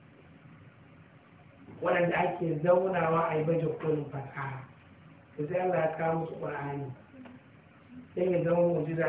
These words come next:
ga Annabi sallallahu alaihi wasallam. Allah ya ce su tare har da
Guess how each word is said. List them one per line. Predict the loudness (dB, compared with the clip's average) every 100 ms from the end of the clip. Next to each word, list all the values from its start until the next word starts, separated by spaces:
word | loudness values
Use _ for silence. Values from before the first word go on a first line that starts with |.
| 0
ga | -2
Annabi | -2 0 2
sallallahu | 0 0 -4 -4
alaihi | -8
wasallam. | -8 -10 -10 -14 -18 -20 -20 -20 -20 -2
Allah | 8 10 10
ya | 8 4
ce | -2 -2
su | 2
tare | 6 8 8
har | 8
da | 8